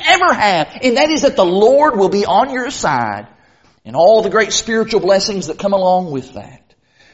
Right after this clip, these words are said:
Can we help you tonight to render your obedience to the gospel?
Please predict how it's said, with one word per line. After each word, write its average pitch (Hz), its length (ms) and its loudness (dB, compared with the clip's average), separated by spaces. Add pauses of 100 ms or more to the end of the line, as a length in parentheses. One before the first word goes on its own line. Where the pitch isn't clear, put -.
(200)
Can 123 100 -14
we 165 80 -8
help 214 260 -2
you 214 80 -4
tonight 196 680 -8 (400)
to 107 80 -14
render 170 240 -6
your 180 180 -2
obedience 190 480 -4
to 185 80 -10
the 180 60 -10
gospel? 175 680 -10